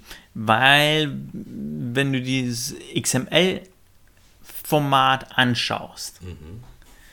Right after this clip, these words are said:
Speaker 1: äh, das ist schon komplex.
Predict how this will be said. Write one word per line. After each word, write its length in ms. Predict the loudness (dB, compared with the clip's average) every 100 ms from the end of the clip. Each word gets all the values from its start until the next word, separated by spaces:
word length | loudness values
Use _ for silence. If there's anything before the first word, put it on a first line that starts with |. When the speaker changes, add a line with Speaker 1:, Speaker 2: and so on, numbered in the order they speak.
| -20 -20 -20 _ -20 -2
Speaker 1:
äh, 280 | 2 4 4
das 260 | 4 2 2
ist 140 | -2
schon 220 | 0 0 0
komplex. 640 | -4 -6 -10 -12 -14 -14